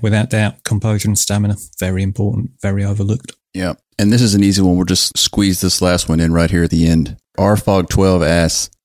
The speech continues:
Speaker 2: "I was lucky enough to pack Mbappe on the first day of the game. He's incredible and served me well, but since I got Benzema playing a four three three false nine formation,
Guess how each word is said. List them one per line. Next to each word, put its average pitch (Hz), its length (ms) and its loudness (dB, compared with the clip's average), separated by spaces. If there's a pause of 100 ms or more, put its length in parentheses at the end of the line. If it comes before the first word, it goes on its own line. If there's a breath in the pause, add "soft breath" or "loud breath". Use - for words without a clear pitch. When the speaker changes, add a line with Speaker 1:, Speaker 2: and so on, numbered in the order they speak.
(100)
Speaker 2:
"I 95 60 0
was 90 180 0
lucky 101 220 0
enough 92 160 2
to - 80 -2
pack 90 240 0
Mbappe 87 480 2
on 82 80 2
the 85 80 0
first 87 260 -2
day 87 100 0
of 80 60 0
the 82 60 -4
game. 87 320 2
He's 90 180 -2
incredible 95 560 0
and 80 160 0
served 87 320 0
me 85 60 2
well, 87 260 2
but 82 180 -2
since - 160 -4
I 90 80 0
got 95 220 -4
Benzema 92 600 2
playing 87 260 0
a 80 60 -2
four 90 200 0
three 87 200 0
three 87 260 0
false 85 320 -2
nine 87 300 2
formation, 82 640 -2